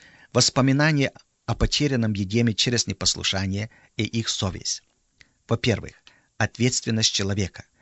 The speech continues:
Люди были ответственны правильно избирать. Римлянам, вторая глава, с четырнадцатого по пятнадцатый стих. Во-вторых, несостоятельность человека. Человек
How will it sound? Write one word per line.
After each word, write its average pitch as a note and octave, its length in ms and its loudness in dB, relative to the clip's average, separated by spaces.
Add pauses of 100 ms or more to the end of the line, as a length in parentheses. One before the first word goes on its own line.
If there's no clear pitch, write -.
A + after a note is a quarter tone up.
(300)
Люди G#2+ 300 2
были B2+ 360 2
ответственны B2+ 840 0 (180)
правильно C3+ 420 0
избирать. A2 640 -2 (320)
Римлянам, A#2+ 440 2
вторая A2+ 300 0
глава, A2 280 0
с - 40 4
четырнадцатого A#2+ 720 0
по G2 120 -6
пятнадцатый G2+ 560 -4
стих. - 280 -4 (500)
Во-вторых, A2+ 640 -2 (300)
несостоятельность C#3+ 960 0
человека. G2 520 -2 (300)
Человек A2 480 0